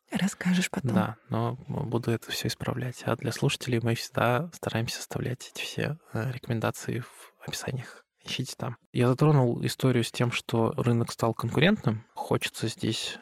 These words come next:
Speaker 2: понять, как работать на высококонкурентном рынке, если ты маркетолог, да? Как сделать так, чтобы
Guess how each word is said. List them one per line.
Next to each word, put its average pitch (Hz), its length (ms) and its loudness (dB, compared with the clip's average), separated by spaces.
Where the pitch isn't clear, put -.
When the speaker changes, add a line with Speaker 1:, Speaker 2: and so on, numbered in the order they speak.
Speaker 2:
понять, 113 320 0
как - 480 -2
работать 123 580 4
на 113 140 2
высококонкурентном 113 880 2
рынке, 117 400 -2
если 113 300 -2
ты 113 400 0
маркетолог, - 640 -2
да? 131 240 2
Как 113 200 0
сделать - 400 -2
так, - 160 -2
чтобы 117 560 -4